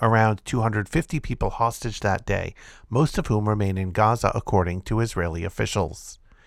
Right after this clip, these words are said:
Israel vowed to destroy Hamas in response, launching a punishing offensive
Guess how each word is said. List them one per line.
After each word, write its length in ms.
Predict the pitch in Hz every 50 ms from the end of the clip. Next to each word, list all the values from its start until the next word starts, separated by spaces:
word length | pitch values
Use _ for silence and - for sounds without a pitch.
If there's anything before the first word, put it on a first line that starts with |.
| - - - - - - _
Israel 320 | 120 101 107 110 101 95
vowed 300 | 95 110 104 110 113 -
to 80 | - 110
destroy 460 | 104 110 - - - 117 110 117 113
Hamas 440 | 95 117 104 101 107 113 - - -
in 140 | 107 101
response, 560 | 95 104 104 - - - 101 104 110 107 - -
launching 380 | 104 101 107 101 - 107 104
a 60 | 101
punishing 540 | - _ - - 123 147 143 - - 110 110
offensive 600 | 104 110 - - 117 120 123 - - 98 98 98